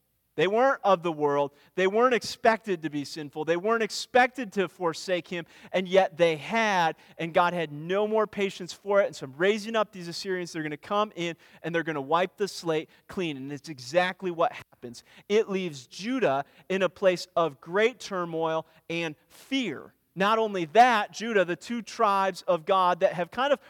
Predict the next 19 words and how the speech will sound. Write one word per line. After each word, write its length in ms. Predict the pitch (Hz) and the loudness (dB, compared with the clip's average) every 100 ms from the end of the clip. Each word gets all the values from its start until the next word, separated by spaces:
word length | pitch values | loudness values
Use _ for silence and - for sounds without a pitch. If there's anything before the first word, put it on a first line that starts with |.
| - 160 | -14 2
waffled 480 | 190 226 - 202 156 | 4 4 2 -2 2
back 300 | 190 196 202 | 2 2 -6
and 100 | 170 | -6
forth 300 | 180 151 - | -2 -2 -2
between 400 | 151 170 151 135 | -12 -8 -6 -2
righteousness 720 | 165 180 208 - 196 196 - - - | -2 -2 -8 -10 -8 -8 -10 -14 -6
and 100 | 156 | -4
idolatry 840 | 151 147 160 175 165 143 156 147 | -4 -2 2 2 2 -4 -8 -4
over 240 | 160 160 165 | -4 -2 -4
the 80 | |
past 400 | 151 175 160 - | -6 -6 -8 -10
two 180 | - 208 | -12 -10
hundred 380 | 156 190 180 143 | -8 -6 -6 -6
years 340 | 147 175 160 | -2 -2 -2
or 100 | 151 | -6
so 360 | 135 - 143 143 - - | -8 -4 -2 -4 -8 -8
in 240 | 165 180 160 | -4 -2 0
their 220 | 170 160 | 2 2
sin, 480 | - - 202 165 | -2 -6 -6 -6